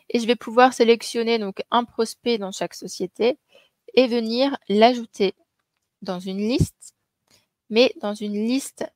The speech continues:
d'exclusion. Donc, vous voyez ici, j'avais créé, euh, la liste test exclusion. Et donc, j'ajoute ces prospects dans la liste.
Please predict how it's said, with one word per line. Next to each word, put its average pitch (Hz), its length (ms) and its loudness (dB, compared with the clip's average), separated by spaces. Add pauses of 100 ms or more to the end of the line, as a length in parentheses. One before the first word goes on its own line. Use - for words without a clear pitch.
d'exclusion. 208 760 0 (180)
Donc, 190 140 -12
vous 185 80 -10
voyez 208 320 2
ici, 214 180 -8
j'avais 196 260 2
créé, 202 520 2 (160)
euh, - 140 -6
la 185 140 2
liste 190 340 -8 (120)
test - 420 -2
exclusion. 190 640 -12 (840)
Et 294 80 0
donc, 262 240 -6
j'ajoute 226 380 -2
ces - 160 0
prospects - 540 -6 (220)
dans 214 140 -6
la 180 100 -2
liste. - 400 -16